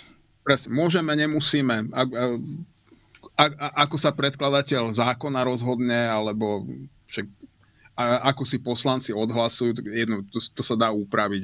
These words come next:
že, e, po-, pokiaľ ti ide naozaj o nejaký, e, reálny zákon, ktorý potrebuješ na spravovanie krajiny a uvedomuje si, že na-, nadväzuje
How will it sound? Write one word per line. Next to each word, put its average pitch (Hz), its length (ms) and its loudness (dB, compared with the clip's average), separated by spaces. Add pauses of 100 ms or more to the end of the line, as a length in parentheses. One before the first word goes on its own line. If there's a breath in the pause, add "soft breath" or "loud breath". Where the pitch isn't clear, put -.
že, 101 160 -2
e, - 880 -4
po-, - 320 0
pokiaľ 117 480 0 (840)
ti 127 240 2
ide 135 80 8
naozaj 120 560 0
o 104 80 -6
nejaký, 117 800 0
e, - 20 -2 (380)
reálny 117 480 2
zákon, 113 480 0
ktorý 107 320 -2
potrebuješ 110 880 0
na 107 240 0
spravovanie 110 720 0
krajiny 107 560 2
a 104 80 -2
uvedomuje 104 560 0
si, 104 160 -2
že 101 160 -2
na-, 101 160 0
nadväzuje 104 560 0